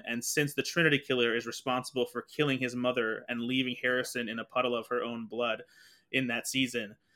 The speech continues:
uh, that maybe his dark passenger will manifest itself in the form of John Lithgow. And, uh,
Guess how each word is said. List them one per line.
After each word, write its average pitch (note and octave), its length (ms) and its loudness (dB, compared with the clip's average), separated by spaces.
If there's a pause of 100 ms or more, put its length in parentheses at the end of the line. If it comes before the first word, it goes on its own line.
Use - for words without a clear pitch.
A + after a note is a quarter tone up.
(240)
uh, A#2 300 6
that A#2+ 140 0
maybe B2 300 2
his C3 180 0
dark A#2+ 260 2
passenger A2+ 540 0
will A2+ 140 -2
manifest A2+ 480 -4
itself A2 360 -2
in A2+ 60 -8
the A2+ 80 -6
form A#2 500 -6
of A2+ 320 0
John G#2+ 300 -4
Lithgow. G2 480 -8 (380)
And, C#3 500 10
uh, B2+ 400 6